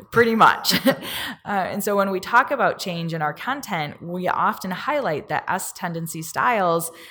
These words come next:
um, have a difficult time changing. And I, like, I can see that, but I also feel like it's really more about, well, how do we support them more in order for their need for stability to be met?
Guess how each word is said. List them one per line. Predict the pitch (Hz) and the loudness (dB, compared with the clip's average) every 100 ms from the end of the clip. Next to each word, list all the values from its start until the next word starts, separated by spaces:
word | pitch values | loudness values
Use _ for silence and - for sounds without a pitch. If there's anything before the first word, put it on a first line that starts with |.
| - - | -20 -8
um, | 175 165 - - | -4 -4 -8 -12
have | 165 208 208 - | -8 -6 -6 -4
a | |
difficult | 165 190 214 208 185 - | -4 -4 -6 -6 -6 -6
time | 180 165 160 | -10 -10 -10
changing. | - 139 143 - - - _ _ - - - _ - | -10 -12 -14 -16 -16 -18 _ _ -20 -20 -20 _ -8
And | 214 | -4
I, | 208 208 - _ _ _ - | -2 -4 -10 _ _ _ -4
like, | - 226 | 0 0
I | 214 | 0
can | 190 165 | -2 -4
see | - 254 | -4 -6
that, | 277 320 330 302 - _ _ _ | -4 -2 -2 -4 -8 _ _ _
but | 185 220 | -2 -2
I | 214 | 2
also | 208 269 311 | 0 0 -4
feel | - 233 | -4 -4
like | 214 196 | -2 -2
it's | 190 - | -4 -8
really | 175 196 208 254 | -10 -6 -4 -4
more | 226 196 190 | -4 -2 0
about, | 185 170 170 160 160 - - - | 0 4 4 6 2 -2 -14 -8
well, | 175 | -6
how | - 214 233 | -6 -2 -2
do | 233 | -2
we | 220 | -4
support | - 170 156 - 202 196 - | -4 -6 -8 -6 -2 -2 -4
them | 165 151 151 147 | -6 -6 -8 -8
more | 131 92 82 78 - - - - | -6 -2 -2 -4 -10 -20 -20 -10
in | 180 | -6
order | 170 160 165 | -2 -2 -4
for | 165 170 | -4 -4
their | 165 160 | -2 -4
need | 160 165 165 | -4 -4 -6
for | 160 160 | -8 -10
stability | 160 165 160 175 175 165 147 - | -8 -12 -8 -4 -4 -4 -8 -10
to | 143 | -10
be | 139 | -8
met? | 139 127 80 - - | -8 -6 -6 -8 -16